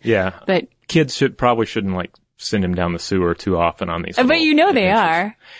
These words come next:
Speaker 1: Yeah, but then, but that's
Speaker 2: Kids love to go in
Speaker 1: yeah.
Speaker 2: sewers.
Speaker 1: I guess
Speaker 2: I'm
Speaker 1: it makes for a cool story. That's the thing, 'cause then they write about it in their journal. It's like, "Here's what Flat Stanley did today." And then
Speaker 2: Yeah.
Speaker 1: they turn that into their, uh, their teacher, right?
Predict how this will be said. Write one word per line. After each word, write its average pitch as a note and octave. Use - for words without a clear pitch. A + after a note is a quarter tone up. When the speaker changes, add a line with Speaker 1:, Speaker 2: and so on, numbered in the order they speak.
Speaker 1:
Yeah, C3+
but C3
then, C3+
but B2+
that's D3+
Speaker 2:
Kids -
love F4
to E4+
go C#4
in A#3
Speaker 1:
yeah. D#3+
Speaker 2:
sewers. E3
Speaker 1:
I D3
guess C4
Speaker 2:
I'm B3+
Speaker 1:
it G#3
makes F3
for D3+
a C#3+
cool C3+
story. A2+
That's G2+
the G#2+
thing, G#2
'cause F#2+
then B2
they A2
write A2+
about G2
it E2
in E2
their F2+
journal. F#2
It's C#2+
like, E2+
"Here's A2
what -
Flat -
Stanley F#2+
did -
today." -
And F2+
then F2
Speaker 2:
Yeah. E2+
Speaker 1:
they -
turn F2+
that E2
into D#2+
their, G1+
uh, -
their -
teacher, -
right? -